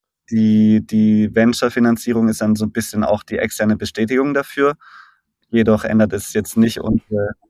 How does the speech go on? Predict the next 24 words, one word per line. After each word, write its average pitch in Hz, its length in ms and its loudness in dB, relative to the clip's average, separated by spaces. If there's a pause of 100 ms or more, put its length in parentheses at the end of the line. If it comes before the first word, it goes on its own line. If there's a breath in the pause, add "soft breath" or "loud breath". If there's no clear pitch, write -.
(160)
wie - 80 -16
soll 101 180 -8
ich 92 80 -12
sagen, 98 340 -6 (180 soft breath)
ganz 110 240 0
persönliche 117 460 0
Einstellung 98 400 -6
zu - 100 -12
dem 98 160 -10
Thema. 131 300 0
Wir 107 100 -2
sind 101 120 -6
davon 95 240 -8
überzeugt, 92 640 -8 (300 loud breath)
weil 95 560 -4 (160)
es - 160 -12
irgendwie 107 440 -2 (420 soft breath)
einer 107 280 0
ganz 110 380 0
logischen 113 400 -2
Ratio 107 480 0
entspricht, 107 500 -10
zu 98 120 -16
sagen, 104 400 -2